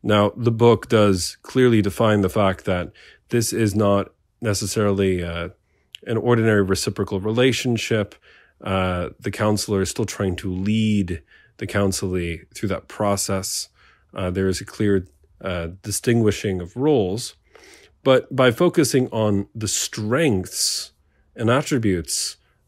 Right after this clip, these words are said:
of the counselee, I found that to be a very empowering and, and beautiful idea of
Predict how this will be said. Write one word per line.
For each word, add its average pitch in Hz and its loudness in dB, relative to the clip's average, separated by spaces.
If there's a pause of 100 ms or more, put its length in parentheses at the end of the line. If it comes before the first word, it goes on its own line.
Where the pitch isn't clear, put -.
of 104 -4
the 98 -2
counselee, 85 -8 (420)
I 101 -8
found 117 2
that 107 2
to - -14
be 110 2
a 113 -4
very 113 4
empowering 104 0
and, 92 -4
and 98 -2
beautiful 98 -4
idea 92 -6 (500)
of 87 -4